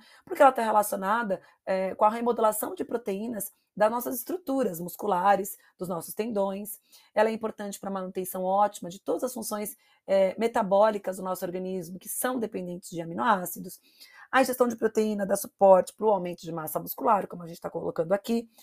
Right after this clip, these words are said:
Então, dá suporte, né? Porque quem vai estimular o ganho de massa muscular é o exercício físico resistido. E quando a gente associa uma ingestão proteica de forma adequada,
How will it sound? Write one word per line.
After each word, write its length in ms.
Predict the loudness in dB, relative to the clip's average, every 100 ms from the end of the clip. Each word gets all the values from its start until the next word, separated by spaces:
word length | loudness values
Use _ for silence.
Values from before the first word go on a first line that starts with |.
| _
Então, 160 | _ -2
dá 140 | 2
suporte, 720 | 2 2 2 4 4 2 -6
né? 180 | -6 -6
Porque 200 | -6 -12
quem 160 | -14 -4
vai 100 | -2
estimular 400 | -2 -2 6 6
o 60 |
ganho 200 | 4 -4
de 60 | -4
massa 260 | -2 -2 -6
muscular 540 | -12 -6 0 2 0 _ _
é 120 | 2
o 60 | 4
exercício 360 | 2 -6 -10 -10
físico 360 | -8 -8 -8
resistido. 520 | -8 -6 -4 -4 -4 -8 -20 _
E 80 | -4
quando 180 | -2 0
a 60 |
gente 160 | -4 -6
associa 400 | -6 -4 -2 -2
uma 100 | -2
ingestão 240 | -4 -6
proteica 420 | -6 -6 -6 -10 -12
de 140 | -8
forma 260 | -8 -6 -6
adequada, 560 | 0 8 10 8 2